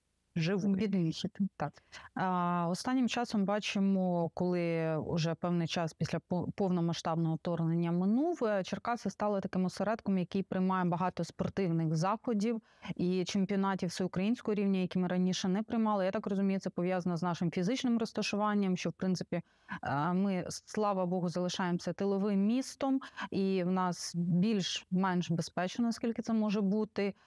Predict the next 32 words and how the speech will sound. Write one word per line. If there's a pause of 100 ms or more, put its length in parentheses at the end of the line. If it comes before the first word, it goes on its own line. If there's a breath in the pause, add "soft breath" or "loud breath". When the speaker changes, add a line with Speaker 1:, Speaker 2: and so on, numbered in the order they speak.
(220 soft breath)
Speaker 2:
І,
я
так
розумію,
і
далі
місто
буде
ось
приймати
якісь
такі
подібні
спортивні
ініціативи
всеукраїнського
масштабу.
Speaker 1:
А,
дивіться,
це
пов'язано
ще
з
тим,
що
ми
маємо,
е,
достатньо
непогану
спортивну
базу.